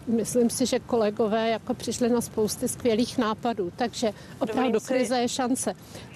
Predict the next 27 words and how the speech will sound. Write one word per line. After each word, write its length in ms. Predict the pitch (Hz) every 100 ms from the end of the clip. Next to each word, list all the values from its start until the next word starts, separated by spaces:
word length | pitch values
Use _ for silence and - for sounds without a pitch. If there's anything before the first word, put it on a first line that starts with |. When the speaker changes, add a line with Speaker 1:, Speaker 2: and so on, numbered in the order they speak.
| 202
Speaker 2:
Dovolím 260 | 220 233
si 140 | 226 233
ještě 220 | 233 269
otázku 420 | 254 233 226 269
na 140 | 254 226
závěr. 540 | 233 220 220 240 247
Z 60 | 240
toho, 220 | 240 233
co 120 | 254
popisujete, 680 | 233 220 240 - 233 233 240
taky 240 | 233 226 233
trávíte 480 | 226 208 220 233
pravděpodobně 760 | 220 214 220 220 214 220 240 226
většinu 340 | 214 214 226
toho 220 | 214 226 -
uplynulého 640 | 214 220 214 214 226 226
roku, 280 | 214 - 226
zejména 540 | 214 214 214 220 226
doma 340 | 220 220 214
a 160 | 208 226
online, 720 | 220 220 214 190 185 208 226
i, 260 | - 208 202
i 260 | - 196 -
u 80 |
probírání 720 | 208 214 190 214 214 196 208 214
se 160 | 233
filmy. 520 | - 233 220 226 226